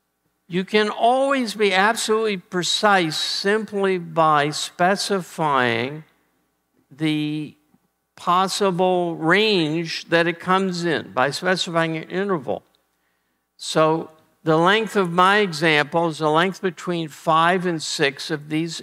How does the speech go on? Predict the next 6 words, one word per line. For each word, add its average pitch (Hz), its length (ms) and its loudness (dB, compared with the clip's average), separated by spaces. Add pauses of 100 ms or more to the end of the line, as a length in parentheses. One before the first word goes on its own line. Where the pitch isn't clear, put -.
intervals. 196 720 -6 (600)
And 190 180 0
that's 202 240 0
absolutely, 202 760 0 (420)
absolutely 165 880 -2
precise. 185 800 -6